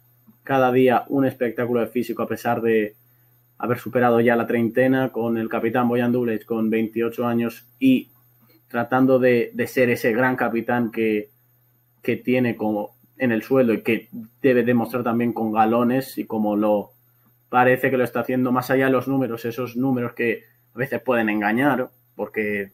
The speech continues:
no ha hecho un gran partido, pero ha hecho números. Al final tendríamos que ver s-, qué, qué aportan esos números y por lo visto en este momento de temporada Dubljevic está aportando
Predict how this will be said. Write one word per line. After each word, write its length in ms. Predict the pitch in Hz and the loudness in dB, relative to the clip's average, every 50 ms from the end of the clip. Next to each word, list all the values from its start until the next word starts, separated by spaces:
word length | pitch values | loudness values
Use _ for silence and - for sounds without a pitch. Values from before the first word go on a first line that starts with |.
| _ _ | _ _
no 260 | - 120 123 120 131 | -8 -8 -4 -2 -2
ha 60 | 143 135 | -2 -2
hecho 160 | - - 135 | -2 -2 -2
un 60 | 131 | -2
gran 120 | 127 123 | 0 0
partido, 280 | 117 120 117 117 131 107 | 0 0 0 0 0 0
pero 140 | 117 117 120 | 2 0 -2
ha 40 | 117 | -2
hecho 160 | - 117 113 | -2 -2 -2
números. 640 | 120 123 113 110 107 110 110 - - - - - - - _ _ - | 0 0 0 0 -2 -4 -6 -8 -12 -18 -20 -20 -20 -20 _ _ -10
Al 60 | 120 | -4
final 220 | - 127 127 127 | -2 0 0 2
tendríamos 340 | 127 135 131 131 127 123 - | 2 2 0 0 0 -2 -4
que 80 | - 117 | -2 0
ver 260 | 120 127 131 127 - _ _ _ _ _ _ _ _ _ _ _ _ | 0 0 0 -2 -4 _ _ _ _ _ _ _ _ _ _ _ _
s-, 360 | - - - - - - - _ - | -18 -14 -12 -12 -12 -12 -14 _ -2
qué, 420 | - 143 135 135 127 - - - | 2 4 4 4 4 2 -2 -2
qué 80 | - 165 | 0 2
aportan 420 | 139 127 - 135 131 127 123 123 | 2 2 4 2 4 4 2 0
esos 160 | 123 120 123 117 | 0 -2 -2 -2
números 420 | 123 127 127 127 127 127 - - - | -2 0 0 0 -2 -4 -6 -8 -12
y 60 | - | -8
por 200 | 123 - 123 120 | -4 -4 -2 -2
lo 100 | 123 120 | 0 0
visto 520 | 123 131 131 131 - - 135 135 - - _ _ _ _ _ _ _ - | 0 0 -2 -4 -4 -6 -6 -6 -6 -8 _ _ _ _ _ _ _ -8
en 100 | - 123 | -6 -4
este 180 | 135 139 - 151 | -4 -2 0 2
momento 320 | 135 135 139 139 131 139 | 2 2 2 2 2 0
de 60 | 123 | 0
temporada 600 | 143 135 131 131 120 117 117 123 131 143 - - _ _ _ _ _ _ _ _ _ _ _ _ _ _ _ _ _ _ _ _ | 0 0 0 0 0 0 0 -2 -2 -4 -6 -10 _ _ _ _ _ _ _ _ _ _ _ _ _ _ _ _ _ _ _ _
Dubljevic 640 | - 202 127 123 151 143 139 147 147 147 147 147 - | -20 -6 0 2 4 6 6 6 6 6 4 2 0
está 380 | 120 - - - 131 123 - - | -6 -6 -2 0 0 0 0 0
aportando 1000 | - 123 127 - 127 123 117 113 - - 135 135 143 139 143 151 147 143 - - | -2 -2 -2 0 -2 -4 -4 -4 -4 -2 0 0 2 2 0 0 -2 -4 -6 -14